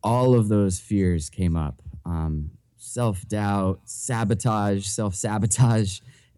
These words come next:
everything came up for me. It was like a tidal wave of self-doubt. Um, I remember being bawling on the floor,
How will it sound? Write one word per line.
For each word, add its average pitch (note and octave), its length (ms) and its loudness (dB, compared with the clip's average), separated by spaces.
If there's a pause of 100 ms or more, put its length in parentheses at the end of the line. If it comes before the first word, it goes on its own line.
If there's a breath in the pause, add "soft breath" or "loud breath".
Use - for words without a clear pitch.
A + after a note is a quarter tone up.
(160)
everything C3+ 540 2
came G#2+ 260 2
up F2+ 160 0
for - 160 -4
me. E2 160 2
It D#2 60 0
was F2+ 160 -4
like F#2+ 160 0
a F#2 40 0
tidal G#2+ 560 2
wave D#2 540 2 (720)
of F2 160 0
self-doubt. E2 680 0 (1080)
Um, E2 540 2 (220)
I - 40 -2
remember C3 300 6
being A#2+ 320 8
bawling A2+ 460 4
on A2 140 4
the G2 80 2
floor, F2 520 0